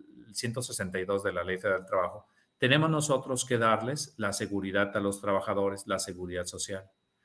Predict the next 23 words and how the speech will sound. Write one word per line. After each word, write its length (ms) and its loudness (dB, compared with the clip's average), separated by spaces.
Significa 760 -2
que 140 0
le 180 4
debemos 340 2
de 120 8
asegurar, 920 4
los 160 -8
tenemos 340 -2
que 80 -6
asegurar. 640 -4
Y 200 4
eso 160 6
está 440 8
en 160 2
el 220 6
artículo 480 4
once 440 4
de 140 2
la 160 4
Ley 220 4
del 180 2
Seguro 400 2
Social, 680 4